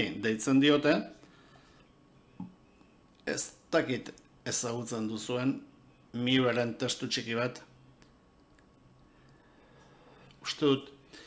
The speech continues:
Albaceteko bikote bat dela, ume bat dute, baina norvegiarra jaiotzen zaie.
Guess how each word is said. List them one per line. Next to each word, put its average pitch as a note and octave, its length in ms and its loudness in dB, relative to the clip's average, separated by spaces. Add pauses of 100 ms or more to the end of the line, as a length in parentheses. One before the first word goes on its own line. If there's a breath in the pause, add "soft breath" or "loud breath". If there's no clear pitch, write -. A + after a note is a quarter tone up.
(260 loud breath)
Albaceteko C3 640 0
bikote B2 480 -2
bat G#2 320 -4
dela, A#2+ 320 4 (720 loud breath)
ume A2+ 240 -2
bat A#2 260 -2 (260)
dute, D3 460 0 (300)
baina A#2 180 0
norvegiarra C3+ 760 6
jaiotzen A#2 720 0
zaie. B2+ 460 4